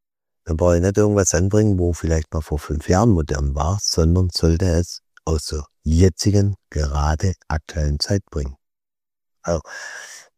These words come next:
und da gebe ich dir recht, dass sich da viele sehr, sehr stümperhaft bloß vorbereiten. Äh, glauben, sie fahren hin, haben den Auftrag sowieso, der Kunde zahlt ja sowieso, oder der Mandant, äh,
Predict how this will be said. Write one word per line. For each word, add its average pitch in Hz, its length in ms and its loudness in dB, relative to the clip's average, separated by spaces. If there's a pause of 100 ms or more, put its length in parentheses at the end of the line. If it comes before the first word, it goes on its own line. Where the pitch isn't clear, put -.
(540)
und 98 400 -2
da 110 320 6
gebe 110 200 4
ich 101 60 4
dir 92 160 4
recht, 113 340 0
dass 98 180 -2
sich - 180 -8
da 90 180 -2
viele 107 480 2
sehr, 110 320 0
sehr 82 240 -4
stümperhaft 131 720 -2
bloß 123 280 0
vorbereiten. 123 840 0 (720)
Äh, 95 300 2
glauben, 95 340 2
sie 104 140 -2
fahren 82 340 0
hin, 107 360 0
haben 95 160 2
den 87 200 -2
Auftrag 78 480 -6
sowieso, 113 420 0
der 101 120 -2
Kunde 87 300 -2
zahlt 78 320 -4
ja 65 100 -6
sowieso, 117 480 0
oder 117 180 -2
der 117 100 0
Mandant, 117 460 0
äh, 104 280 0